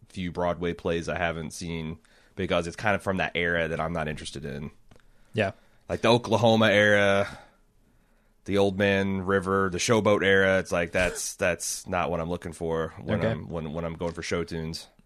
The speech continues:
Speaker 2: Gotcha. <laughs> Uh, I don't, I don't often go out for show tunes, so.
Speaker 1: You know, Jonathan Banks mentioned, 'cause, you know, he's a contemporary of this song coming out, I guess, and he mentioned that it was, like, a big deal for,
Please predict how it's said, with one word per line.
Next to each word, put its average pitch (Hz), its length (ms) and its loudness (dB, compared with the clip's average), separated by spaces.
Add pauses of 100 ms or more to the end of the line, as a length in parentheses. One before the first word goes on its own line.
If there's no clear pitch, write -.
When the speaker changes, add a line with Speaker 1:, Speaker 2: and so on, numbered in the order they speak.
Speaker 2:
Gotcha. 110 420 0
<laughs> - 60 -16 (420)
Uh, 113 360 2 (140)
I 151 100 -2
don't, 127 200 -4
I 123 180 0
don't 156 120 2
often 135 300 2
go 117 140 4
out 113 140 4
for - 100 -14
show 107 220 -2
tunes, 95 420 -8
so. 101 220 -4
Speaker 1:
You 208 80 8
know, 233 60 8
Jonathan 208 380 8
Banks 175 280 4
mentioned, 101 400 0
'cause, 101 160 -4
you 107 60 -2
know, 104 80 2
he's 113 200 0
a 98 40 -10
contemporary 90 580 0
of 80 80 -8
this 82 140 -6
song 85 320 0
coming 82 260 -4
out, 98 180 4
I 82 60 -2
guess, 78 360 -4
and 87 100 -8
he 127 80 -2
mentioned 107 340 -2
that 90 60 0
it - 80 -2
was, 87 260 -4
like, 87 260 0
a 92 100 -2
big 87 420 0
deal 90 600 -2 (440)
for, 87 960 0